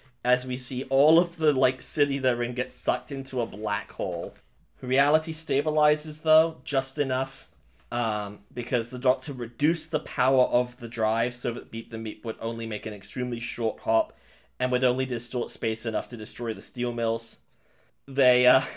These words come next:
<laughs> convince all the steel workers to go into the tardis, um, which, if you don't know the show, it's bigger on the inside. I guess that's kind of the first thing you learn about the tardis after it's a time machine. And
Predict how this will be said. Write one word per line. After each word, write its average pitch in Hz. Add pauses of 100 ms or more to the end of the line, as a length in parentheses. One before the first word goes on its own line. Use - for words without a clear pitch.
(400)
<laughs> -
convince 165
all 147
the 151
steel 139
workers 120
to 127
go 117
into 135
the 117
tardis, 117 (640)
um, 101
which, - (180)
if 156
you 165
don't 180
know 165
the 156
show, 143
it's -
bigger 160
on 131
the 120
inside. 95 (220)
I 123
guess 135
that's 143
kind 143
of 131
the 120
first 113
thing 104
you 101
learn 101
about 98
the 101
tardis 98
after 101
it's 107
a 107
time 107
machine. 147 (540)
And 120